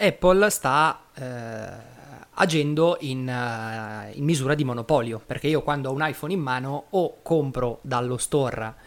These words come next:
eh, Apple o mi attacco al cazzo", e quindi è monopolio.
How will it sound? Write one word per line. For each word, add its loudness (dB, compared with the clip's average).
eh, -2
Apple 6
o 2
mi 0
attacco -4
al -6
cazzo", -2
e 8
quindi 8
è 6
monopolio. -2